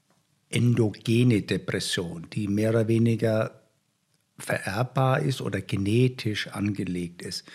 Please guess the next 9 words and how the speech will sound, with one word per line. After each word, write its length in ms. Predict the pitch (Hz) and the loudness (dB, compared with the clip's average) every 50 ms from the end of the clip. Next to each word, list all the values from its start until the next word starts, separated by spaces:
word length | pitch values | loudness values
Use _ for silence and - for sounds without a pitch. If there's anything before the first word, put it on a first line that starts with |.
| - - - - - - - - - - - - - - - - - - _ _ _ _ _ | -18 -18 -16 -16 -16 -18 -18 -18 -20 -20 -20 -20 -20 -20 -20 -20 -20 -20 _ _ _ _ _
Und 240 | 226 220 - 151 151 | -12 -8 -8 -8 -8
ich 140 | - 156 - | -10 -6 -2
glaub, 180 | - 123 120 | 0 0 2
das 180 | - - 127 - | 2 0 2 2
ist 200 | 147 135 - - | 2 0 2 2
den 160 | 131 127 117 | 2 4 4
wenigsten 600 | 120 123 139 151 143 - - - 139 131 123 127 - - - _ _ _ | 4 4 4 4 4 2 -2 2 2 2 2 0 -4 -14 -20 _ _ _
draußen 500 | - 107 101 113 135 135 135 139 127 127 | -6 -2 0 2 2 2 2 0 0 2
bewusst, 640 | - 107 90 98 117 139 156 - - - - - | 0 -2 0 2 2 2 2 2 -2 -8 -12 -20